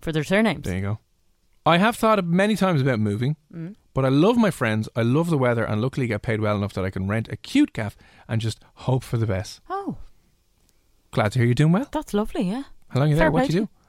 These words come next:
Speaker 1: you.
Speaker 2: Are
Speaker 1: Mm.
Speaker 2: you in, in co-, are you a coder? Are you in tech?
Speaker 1: Yeah, I mean, that sounds like a very nice lifestyle, doesn't it?
Speaker 2: Maybe you're a designer. What do you think she does?
Speaker 1: I have no idea. I'm gonna say tech as well.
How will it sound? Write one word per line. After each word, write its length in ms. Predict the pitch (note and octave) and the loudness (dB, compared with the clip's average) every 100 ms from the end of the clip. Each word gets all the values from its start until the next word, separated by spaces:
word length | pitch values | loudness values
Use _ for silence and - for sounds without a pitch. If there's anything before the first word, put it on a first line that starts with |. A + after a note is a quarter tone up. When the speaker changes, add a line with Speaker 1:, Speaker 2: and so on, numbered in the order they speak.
| - | -2
Speaker 1:
you. 40 | |
Speaker 2:
Are 60 | A#2 | 0
Speaker 1:
Mm. 40 | |
Speaker 2:
you 160 | A2+ A2 | 2 2
in, 120 | G#2 | 0
in 320 | - G#2 G2 | -2 -2 -2
co-, 240 | - A2 - | -4 -4 -2
are 40 | |
you 100 | A2 | -2
a 60 | F#2+ | -2
coder? 340 | - F#2+ D#3+ | -2 -2 -2
Are 20 | |
you 140 | F3 G#2+ | -2 -2
in 80 | G#2 | -2
tech? 360 | - D3 - _ _ _ _ _ _ _ _ _ _ _ _ | -4 -6 -8 _ _ _ _ _ _ _ _ _ _ _ _
Speaker 1:
Yeah, 260 | F#3 F3 A#2+ | 2 2 4
I 60 | F3 | 4
mean, 180 | F3 | 4
that 260 | E3+ F3 - | 2 2 0
sounds 380 | - F3 E3 D#3+ | 0 0 0 -2
like 160 | D#3 | -4
a 60 | D3+ | -4
very 280 | C3+ D#3 D3+ | -2 0 0
nice 240 | D3 C#3+ | -2 -4
lifestyle, 380 | D3 C3+ - C#3 | -6 -6 -6 -6
doesn't 180 | D3 G#3 | -6 -6
it? 120 | - - | -8 -10
Speaker 2:
Maybe 440 | - A2 G2 G2 | -4 0 0 0
you're 160 | F#2+ F#2+ | -2 -2
a 40 | G2 | -2
designer. 520 | G2 F#2 G#2+ C#3 - _ _ _ _ _ _ _ _ _ _ _ _ _ | -2 -2 0 -2 -6 _ _ _ _ _ _ _ _ _ _ _ _ _
What 120 | A#2+ | -10
do 20 | |
you 40 | - | -6
think 120 | A2+ | -6
she 100 | - | -6
does? 260 | G2+ G#2+ - _ _ _ _ - | -8 -8 -12 _ _ _ _ -16
Speaker 1:
I 100 | E4 | -12
have 140 | F4 | -8
no 140 | E4 D4+ | -4 -2
idea. 200 | C4+ A3+ | 0 0
I'm 120 | C4+ | 0
gonna 140 | D#4+ D4+ | 0 -2
say 140 | G#3 | -4
tech 320 | - G3 D#3 | -4 -8 -6
as 100 | E3+ | -4
well. 220 | G3+ F3+ | -2 -4